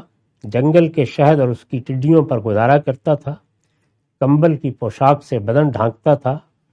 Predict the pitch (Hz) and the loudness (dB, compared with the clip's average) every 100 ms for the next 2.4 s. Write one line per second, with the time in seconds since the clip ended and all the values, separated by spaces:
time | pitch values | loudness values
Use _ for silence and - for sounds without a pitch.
0 | _ _ _ _ _ 147 139 143 120 - | _ _ _ _ _ -10 -6 -4 -6 -2
1 | 175 208 - 214 180 160 147 185 202 202 | 0 2 2 2 2 0 2 2 2 2
2 | 190 190 202 220 | 0 2 2 2